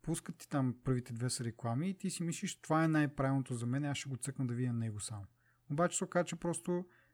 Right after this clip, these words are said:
който е платил най-много, той получава това място, а не който е най-, а,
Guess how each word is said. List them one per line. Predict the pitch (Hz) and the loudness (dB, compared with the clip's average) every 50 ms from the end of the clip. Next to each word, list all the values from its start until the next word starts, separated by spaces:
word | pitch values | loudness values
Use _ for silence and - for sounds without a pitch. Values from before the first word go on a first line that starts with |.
| _ - | _ 0
който | - 165 160 - 165 | 2 2 4 4 2
е | 151 143 | 0 2
платил | - 147 - - 170 | -2 -2 0 2 2
най-много, | 170 160 165 165 156 151 156 156 160 | 2 4 4 4 4 4 2 0 -2
той | - - 156 147 147 | 2 2 2 2 2
получава | - 139 127 - - 131 123 120 | 0 0 0 2 2 2 2 0
това | - - 120 113 | 0 -2 -2 -2
място, | 110 110 104 101 - - - - _ _ - | 0 -2 -4 -6 -8 -10 -14 -20 _ _ 0
а | 127 127 | 2 4
не | 127 135 143 147 147 147 147 147 143 143 - - - _ _ _ _ _ - | 6 6 6 6 6 6 6 4 4 0 -6 -14 -20 _ _ _ _ _ 6
който | - 143 139 139 - - 139 | 8 8 8 8 6 4 4
е | 135 | 6
най-, | 127 131 131 135 135 135 135 135 135 131 131 127 127 127 123 127 | 6 6 6 6 4 4 4 4 4 4 4 2 2 2 2 0
а, | 123 120 120 120 120 123 127 | 0 0 -2 -2 -4 -4 -4